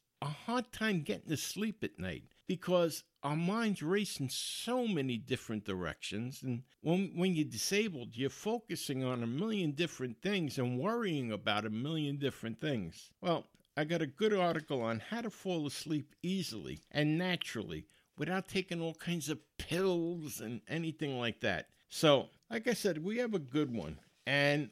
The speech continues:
one more thing. Have you ever felt marginalized in your own house? You know, people make you feel like you're, you're non-existent. They sidestep you. Well, we're gonna talk about that.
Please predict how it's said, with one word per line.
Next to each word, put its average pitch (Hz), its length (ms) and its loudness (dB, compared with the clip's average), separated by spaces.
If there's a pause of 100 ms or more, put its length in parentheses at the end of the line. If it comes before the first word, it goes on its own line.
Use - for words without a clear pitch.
(160)
one 269 200 4
more 269 160 6
thing. 104 440 0 (160)
Have 196 220 -2
you - 80 0
ever 277 280 2
felt 254 340 0
marginalized 131 1000 4
in 120 120 4
your 104 100 2 (140)
own 117 240 0
house? 117 720 -4 (180)
You 139 100 -2
know, 123 60 0
people 185 380 -2
make 160 280 0
you - 80 -6
feel 147 280 0
like 135 280 0
you're, - 100 -6 (260)
you're 139 180 8
non-existent. 139 1000 4
They 117 100 4
sidestep 131 920 4
you. 123 280 0 (240)
Well, 160 160 4
we're 269 80 2
gonna 269 200 4
talk - 340 2
about 117 400 0
that. 104 260 4